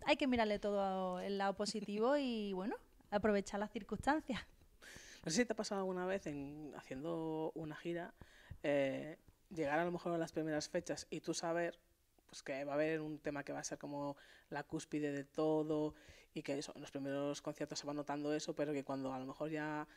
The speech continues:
Speaker 2: eh, pasa al cuarto, al quinto, al sexto concierto, empiezas a notar que ese tema que parecía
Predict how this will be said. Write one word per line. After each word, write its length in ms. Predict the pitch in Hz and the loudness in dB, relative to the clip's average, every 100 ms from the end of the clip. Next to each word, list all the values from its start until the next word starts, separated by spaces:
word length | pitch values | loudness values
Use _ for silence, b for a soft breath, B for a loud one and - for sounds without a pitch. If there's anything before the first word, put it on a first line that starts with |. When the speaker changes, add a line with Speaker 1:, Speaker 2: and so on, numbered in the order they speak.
| B B B | B B B
Speaker 2:
eh, 400 | 151 147 147 143 | 0 2 0 0
pasa 200 | 147 - | -2 -2
al 100 | 139 | -2
cuarto, 380 | - 151 151 - | 0 0 2 0
al 100 | 143 | 0
quinto, 280 | 151 156 147 | 0 -2 -2
al 60 | 143 | -6
sexto 240 | 156 - | -8 -8
concierto, 400 | 147 147 165 151 | -6 -4 -2 -2
empiezas 280 | 170 147 - | -2 -4 -4
a 20 | 175 | -4
notar 320 | 160 170 160 | 0 0 0
que 100 | 151 | -2
ese 160 | 175 | -2
tema 320 | 175 202 190 185 | 0 0 2 0
que 120 | 180 | 0
parecía 920 | 180 175 170 - 190 180 175 180 170 | 0 0 -2 0 0 2 2 0 -4